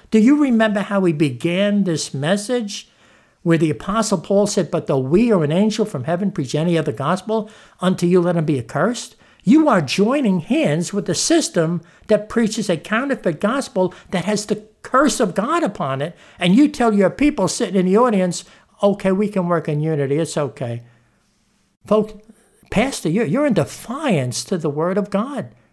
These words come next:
to Christ himself. I mean, is it any clearer? You, you preach the word. You preach out of your Bible. Do you cut that portion out?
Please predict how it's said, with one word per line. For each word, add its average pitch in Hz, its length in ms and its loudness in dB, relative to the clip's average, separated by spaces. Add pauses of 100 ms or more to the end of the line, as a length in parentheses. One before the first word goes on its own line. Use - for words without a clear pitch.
to - 80 0
Christ 220 420 0
himself. 262 580 -4 (800)
I 196 80 2
mean, 202 260 6 (320)
is 180 440 0
it 214 100 4
any 202 220 4
clearer? 196 400 -4
You, 254 280 4
you 339 120 6
preach 330 400 2
the 233 80 0
word. 214 400 -2 (160)
You 302 80 6
preach 311 280 0
out 269 120 4
of 240 80 0
your 226 80 2
Bible. 247 480 -2 (1000)
Do 175 120 2
you 214 100 6
cut 226 280 -2
that 233 200 0
portion 202 400 0
out? 285 320 -4